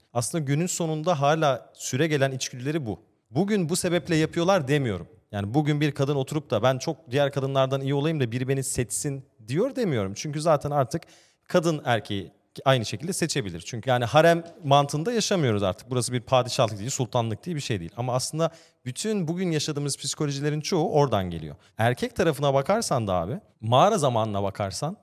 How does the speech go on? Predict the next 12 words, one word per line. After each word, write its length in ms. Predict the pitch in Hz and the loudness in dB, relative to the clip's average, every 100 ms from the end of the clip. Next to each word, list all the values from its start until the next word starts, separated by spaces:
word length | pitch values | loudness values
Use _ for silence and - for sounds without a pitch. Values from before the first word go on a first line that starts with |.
| - | -12
güçlü 340 | 117 127 - | -6 -4 0
olan 160 | 185 165 | 2 2
erkek 340 | 160 160 165 | 2 -2 -8
kimdir? 480 | - 208 117 - - | -6 -4 -4 -6 -8
Güçlü 280 | - 139 - | -6 -4 0
olan 200 | 196 143 | 2 4
erkek 280 | 160 165 226 - | 2 -2 -6 -10
fiziksel 420 | 120 117 - 175 | -8 -6 -2 0
olarak 300 | 123 92 87 | 0 -2 -4
güçlü 260 | 101 - | -8 -8
olan 200 | 90 80 | -8 -8
erkektir. 440 | 78 - - - | -10 -14 -20 -20